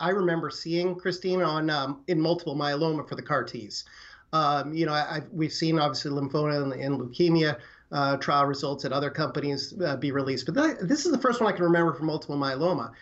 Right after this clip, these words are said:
And what's, what's really intriguing to me about it is that, you know, they use a slightly different approach. You know,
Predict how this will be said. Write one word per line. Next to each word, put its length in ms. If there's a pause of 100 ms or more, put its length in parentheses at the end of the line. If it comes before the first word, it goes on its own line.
(360)
And 480
what's, 640
what's 320
really 240
intriguing 460
to 120
me 120
about 200
it 140
is 200
that, 220
you 100
know, 180 (500)
they 160
use 240
a 100
slightly 400
different 280
approach. 420
You 60
know, 180